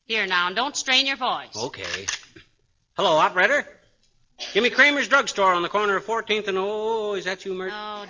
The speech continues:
Speaker 1: dear.
Speaker 2: How's every little thing, Mert? It is, eh? What say, Mert?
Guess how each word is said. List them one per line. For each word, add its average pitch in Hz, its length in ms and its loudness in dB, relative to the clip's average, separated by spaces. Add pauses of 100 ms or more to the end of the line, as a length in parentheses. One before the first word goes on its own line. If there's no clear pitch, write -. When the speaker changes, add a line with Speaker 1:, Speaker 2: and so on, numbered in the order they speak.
Speaker 1:
dear. 190 100 -10 (1300)
Speaker 2:
How's 254 380 4
every 202 220 4
little 180 220 -2
thing, 117 320 -4
Mert? 107 260 -6 (640)
It 120 80 -12
is, 101 160 -12
eh? 92 160 -16 (260)
What - 140 -8
say, 196 140 6
Mert? 220 260 2